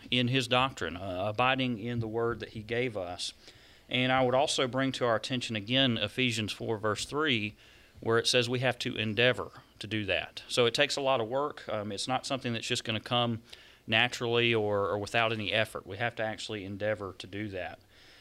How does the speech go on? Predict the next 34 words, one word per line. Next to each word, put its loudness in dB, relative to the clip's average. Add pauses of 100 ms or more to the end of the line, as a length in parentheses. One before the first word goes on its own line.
So -6
we 2
have 2
to -6
use -6
God's 2
word. -2 (360)
I'd -2
like 0
to -4
reference 2
Ephesians 0
six, 2
verse 0
seventeen, 0 (680)
which -4
says, 2
"Take 0
the 0
helmet -2
of -4
salvation 0 (520)
and 4
the 0
sword 4 (520)
of 2
the -2
Spirit," -2 (220)
which -4
is 2
the -4
word -4 (440)
of -6
God. 0